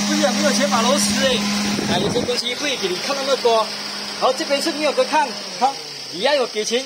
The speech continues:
你有个看，到时候我给他名指下去，很满意，我就要，就要过来了哦。A B C给他选择，A B C，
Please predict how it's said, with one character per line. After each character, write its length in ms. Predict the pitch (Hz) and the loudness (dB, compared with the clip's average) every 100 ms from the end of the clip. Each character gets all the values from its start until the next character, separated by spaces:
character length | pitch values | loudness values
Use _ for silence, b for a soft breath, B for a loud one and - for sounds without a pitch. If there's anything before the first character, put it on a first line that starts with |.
| 240 | -6
你 80 | 180 | -6
有 120 | 269 | -4
个 120 | 214 214 | -4 -2
看， 220 | 240 220 | 0 0
到 120 | 214 - | -2 -2
时 120 | 240 | 0
候 60 | |
我 60 | 214 | 0
给 80 | 180 | -2
他 60 | |
名 240 | 190 180 214 | -4 -6 -8
指 160 | 165 | -6
下 140 | 165 214 | -2 -2
去， 180 | 220 156 | -4 -8
很 100 | 185 | -6
满 180 | 190 175 | -4 -6
意， 160 | 220 143 - - - - | -8 -12 -16 -18 -18 -12
我 80 | 139 | -8
就 100 | 160 | -2
要， 220 | 208 196 180 - - | 0 0 -2 -8 -2
就 80 | |
要 100 | 214 | -2
过 220 | 190 233 175 | 0 0 2
来 180 | 185 | 2
了 80 | 165 | 2
哦。 140 | 190 208 - - | 0 -2 -8 -6
A 120 | 247 | -4
B 140 | 269 | -2
C 220 | 277 285 254 | -2 -2 0
给 100 | 226 | 0
他 140 | 233 | 2
选 180 | 220 202 | 0 2
择 220 | 302 247 - - - - - - - - - - | 2 0 -6 -20 -20 -20 -20 -20 -20 -20 -20 -8
，A 420 | 233 269 294 294 285 | 0 4 6 6 4
B 260 | 285 294 | 2 2
C， 320 | 277 302 285 | 2 2 0